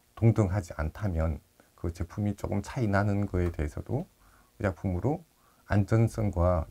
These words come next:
유효성에 영향이 없느냐, 동등하냐라는 걸 입증하게 됩니다. 그래서 단계별로 입증하게 돼, 돼 있어요. 그래서 이제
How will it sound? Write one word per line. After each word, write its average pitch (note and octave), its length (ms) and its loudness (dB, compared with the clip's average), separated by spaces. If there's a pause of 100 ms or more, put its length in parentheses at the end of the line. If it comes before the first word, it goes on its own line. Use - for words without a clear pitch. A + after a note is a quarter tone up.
유효성에 G2 600 2 (440)
영향이 G2+ 260 6
없느냐, E2+ 300 2
동등하냐라는 F#2+ 800 0
걸 - 120 -6
입증하게 F#2+ 380 -4
됩니다. D#2+ 280 -10
그래서 D#2+ 260 -8 (440)
단계별로 G#2+ 600 4
입증하게 F2+ 420 -2
돼, E2+ 220 -2 (140)
돼 F2+ 100 -2
있어요. D#2 300 -4 (680)
그래서 - 160 -2
이제 E2 340 0